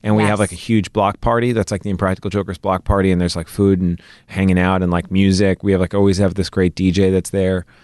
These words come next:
Speaker 1: and it's just fun. The guys are, like, on stage the whole time. It's just, you get to party with the guys in this way that it's, like,
Speaker 2: Yeah.
Speaker 1: different than their,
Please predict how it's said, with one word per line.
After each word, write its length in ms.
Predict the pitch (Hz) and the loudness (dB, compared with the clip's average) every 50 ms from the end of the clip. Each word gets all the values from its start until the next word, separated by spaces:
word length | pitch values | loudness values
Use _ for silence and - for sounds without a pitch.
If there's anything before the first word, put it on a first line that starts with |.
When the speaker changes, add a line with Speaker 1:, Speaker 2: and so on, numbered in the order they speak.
| _ _ _ | _ _ _
Speaker 1:
and 400 | 113 98 98 101 98 95 95 - - _ - | -4 -2 0 2 2 2 0 0 -4 _ -6
it's 160 | 120 113 - | -4 -2 -2
just 220 | - 170 - - | -2 -2 -2 0
fun. 160 | - 135 123 | 0 0 0
The 80 | 107 104 | 0 0
guys 260 | 90 117 110 123 117 | 0 0 -2 0 0
are, 80 | 127 123 | 0 0
like, 160 | 117 104 107 | 2 2 2
on 140 | 104 107 104 | 0 0 0
stage 280 | - - 113 104 87 | 0 0 0 0 0
the 100 | - 101 | -2 -2
whole 140 | 87 98 104 | 0 0 -2
time. 280 | 90 - 98 95 90 85 | 0 0 -2 -2 0 -2
It's 160 | 80 117 - | -4 -6 -4
just, 240 | - - 180 - - | -2 -2 -2 0 0
you 80 | 160 | -2
get 220 | 135 127 131 151 147 | 0 0 -2 -2 -2
to 80 | 131 | -4
party 300 | 95 - 120 110 110 107 | -4 -2 0 0 2 2
with 140 | 104 101 95 | 0 0 0
the 60 | - | -2
guys 340 | 92 90 95 92 92 92 - | -2 -2 0 -2 -2 -4 -4
in 60 | 98 | -4
this 160 | 98 92 - - | -4 -4 -2 0
way 180 | 101 95 92 | 2 2 2
that 160 | 92 92 87 | 2 2 0
it's, 140 | 90 - - | -2 -2 0
like, 160 | 104 92 - - | -2 -2 -2 -4
Speaker 2:
Yeah. 300 | 180 170 165 151 143 143 | -4 -4 -2 -2 -2 -2
Speaker 1:
different 320 | 143 147 - 151 143 123 | -2 -2 0 -2 0 0
than 160 | 117 123 117 | 0 0 2
their, 260 | 113 110 104 101 95 | 2 2 2 0 -2